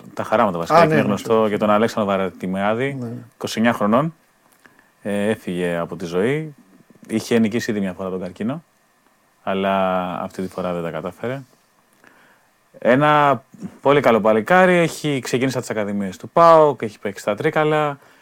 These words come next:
Speaker 1: είχε παίξει στη Σουηδία κιόλας και θυμάμαι ότι είχε σε φάση είκοσι τέσσερις ώρες νύχτα ή είκοσι τέσσερις ώρες μέρα.
Speaker 2: Ναι.
Speaker 1: Ήταν δηλαδή κάτι πολύ ωραία σκηνικά. Δυστυχώς δεν μπόρεσε να κερδίσει τη μάχη. Γενικώς, τον τελευταίο καιρό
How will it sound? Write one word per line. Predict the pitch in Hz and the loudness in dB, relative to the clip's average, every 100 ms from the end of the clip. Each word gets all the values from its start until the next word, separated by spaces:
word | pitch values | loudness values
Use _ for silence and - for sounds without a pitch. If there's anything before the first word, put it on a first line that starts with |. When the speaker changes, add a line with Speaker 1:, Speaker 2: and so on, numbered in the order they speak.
| _ _ | _ _
Speaker 1:
είχε | - 117 - 127 123 110 | -6 -4 2 4 4 4
παίξει | 131 - | -2 -4
στη | 139 | -6
Σουηδία | - 123 104 113 143 95 | -2 0 0 2 2 2
κιόλας | 82 92 104 127 - - | 0 0 0 -4 -10 -8
και | 107 104 101 - | -2 0 -2 -2
θυμάμαι | 110 123 | 2 2
ότι | 127 131 | 0 -4
είχε | - 139 - _ | 0 0 -2 _
σε | - | -6
φάση | 113 127 131 117 | -2 0 0 -2
είκοσι | 110 107 107 | -2 -2 -2
τέσσερις | 120 120 - | -2 -4 -2
ώρες | 120 110 | -2 0
νύχτα | 127 127 - | -2 0 2
ή | |
είκοσι | 113 110 101 | 2 0 -4
τέσσερις | 113 113 - | -6 -6 0
ώρες | 113 107 | 0 2
μέρα. | 117 104 113 _ _ _ - | 2 2 0 _ _ _ -10
Speaker 2:
Ναι. | 123 120 | -6 -4
Speaker 1:
Ήταν | 104 | -2
δηλαδή | 101 98 | 0 0
κάτι | 98 98 101 95 95 98 98 | 0 -2 -4 -4 -6 -8 -6
πολύ | 107 101 | -2 0
ωραία | 95 87 | 0 -4
σκηνικά. | - 92 127 151 139 _ - - - - - _ _ | -8 -6 -4 -6 -8 _ -20 -20 -20 -20 -20 _ _
Δυστυχώς | 131 120 123 143 127 | -8 -6 0 0 2
δεν | 113 123 | 0 0
μπόρεσε | 104 90 82 92 | 2 0 -2 -6
να | 92 92 87 | -6 -6 -6
κερδίσει | 90 87 - | -6 -6 -4
τη | |
μάχη. | 120 127 | -6 -4
Γενικώς, | 127 113 135 131 120 - _ _ _ | -6 -4 -4 -6 -8 -16 _ _ _
τον | - 117 | -8 -2
τελευταίο | 117 113 - 131 | 2 2 0 -2
καιρό | 120 120 135 131 | 0 0 0 -4